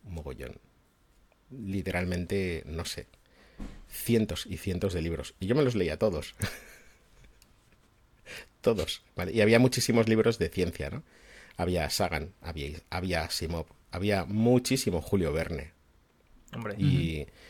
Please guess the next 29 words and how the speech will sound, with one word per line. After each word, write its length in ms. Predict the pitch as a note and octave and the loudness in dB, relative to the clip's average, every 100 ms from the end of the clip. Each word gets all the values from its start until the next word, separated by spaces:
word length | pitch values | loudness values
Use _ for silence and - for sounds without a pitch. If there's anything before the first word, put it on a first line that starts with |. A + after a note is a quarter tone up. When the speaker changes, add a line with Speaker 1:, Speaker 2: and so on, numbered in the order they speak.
| - - - | -20 -20 0
Speaker 1:
y 60 | A2+ | 4
esos 200 | B2 A#2+ | 6 8
libros 480 | B2+ B2 D3+ - - - _ _ _ | 8 8 6 2 -12 -20 _ _ _
despertaron 600 | A#2 G#2 G2 A2 F2 G2 | -2 0 0 0 2 2
en 80 | G2 | 4
mí 140 | G2 F#2+ | 2 2
gran 240 | F#2 F#2+ | 0 0
curiosidad 640 | F#2 F2+ F#2 F#2+ F2 F2 - - _ - | 0 0 0 0 -2 -4 -8 -20 _ -6
por, 360 | E2 D#2 C2+ | -4 -2 -6
por 80 | - - | -10 -6
Speaker 2:
Claro. 200 | B2 D2 | -4 -4
Speaker 1:
la 120 | C#2+ | -6
ciencia 580 | - F2+ G2+ D#2+ - - | -6 -6 -6 -8 -10 -12
y 100 | D2+ | -14
por 220 | D2+ D2 | -10 -10
este 180 | D#2+ D2+ | -8 -10
tipo 400 | D2 D2+ D2 C2 | -10 -8 -8 -8
de 100 | C2+ | -8
cosas, 360 | A#2+ - - D#3+ | -8 -10 -10 -14
¿no? 80 | - - - - - - | -14 -20 -20 -20 -20 0
Y 80 | G#2 | 8
luego 160 | G#2 G#2+ | 10 10
los 160 | G#2+ | 6
ordenadores. 540 | F#2 E2+ D2 E2+ C#2+ F2 | 0 -2 -4 -4 -6 -8
Yo 60 | |
estaba 280 | D#2+ - E2+ | -6 -4 -2
todo 140 | E2+ | -2
el 60 | D#2+ | -2
día 380 | D#2+ D2+ D2 | 0 0 -2